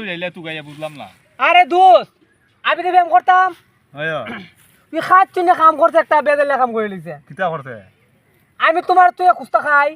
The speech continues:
Speaker 1: না, না।
Speaker 2: আমি এখন হলো ভাত তো খাই না। আঘাত বইলে পয়ন্দা কয়, "দোস্ত আমি আঁকতাছি, তুমি আগ গেলাও।" আমরা একটা, একসাথে আগে নি।
Speaker 1: ওই আগে?
Speaker 2: হ্যাঁ?
Speaker 1: আগে?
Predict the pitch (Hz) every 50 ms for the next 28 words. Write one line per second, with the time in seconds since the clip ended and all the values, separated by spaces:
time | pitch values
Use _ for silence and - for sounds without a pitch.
0 | _ - 127 143 156 151 147 147 143 139 151 180 202 202 _ - 233 285 330 359
1 | 370 339 320 339 349 339 330 330 339 359 - - 302 269 247 208 180 151 139 -
2 | _ _ _ _ - 294 349 359 381 381 381 381 381 381 392 381 381 - _ _
3 | _ _ _ _ - 339 359 339 381 381 339 381 381 381 381 _ _ _ _ _
4 | 294 330 320 359 370 370 381 381 381 - - 381 370 311 349 339 294 233 _ _
5 | _ _ 277 277 339 349 339 269 349 359 339 320 277 214 170 _ _ _ _ _
6 | _ - 233 269 277 330 320 311 - 320 302 247 262 277 269 - - 262 285 277
7 | 269 269 247 247 220 196 - _ _ _ - 131 123 135 147 135 131 135 123 127
8 | 139 170 220 269 226 - _ _ 247 294 349 381 - _ _ 127 117 123 123 123
9 | 123